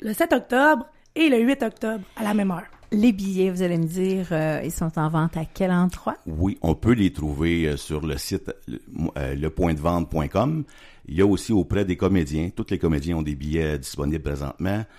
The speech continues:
Speaker 3: Euh, il y a Martial aussi qui en a au sept quatre trois, euh, huit sept huit deux.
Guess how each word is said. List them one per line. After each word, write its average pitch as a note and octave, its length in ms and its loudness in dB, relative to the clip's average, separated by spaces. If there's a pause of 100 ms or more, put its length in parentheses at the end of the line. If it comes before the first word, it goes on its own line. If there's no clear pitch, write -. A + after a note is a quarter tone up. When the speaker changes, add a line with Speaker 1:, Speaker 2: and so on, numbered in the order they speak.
(260)
Speaker 3:
Euh, - 120 -16
il C2+ 80 -8
y B1+ 40 -6
a A#1+ 100 -10
Martial F#2 480 -2
aussi F2 220 -8
qui - 100 -6
en D2+ 160 0
a D#2+ 60 0
au D2 340 -2
sept - 360 -10
quatre - 280 -8
trois, E2 360 -6 (480)
euh, B1 100 -8
huit E2+ 240 -2
sept - 340 -4
huit D2+ 280 -4
deux. D#2+ 240 -4